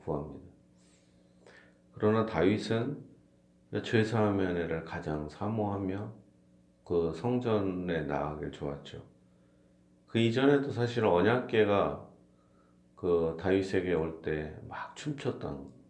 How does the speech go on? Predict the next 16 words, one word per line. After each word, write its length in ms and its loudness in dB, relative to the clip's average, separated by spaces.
것입니다. 420 -12
이것이 720 0
버림받은 760 2
사울 340 2
왕과 680 -2
이스라-, 540 -2
이스라엘의 720 2
새 220 -4
왕이 420 0
된 380 -2
다윗의 460 -4
차이입니다. 640 -6
어떤 360 2
사람이 420 2
복이 260 0
있냐? 440 -6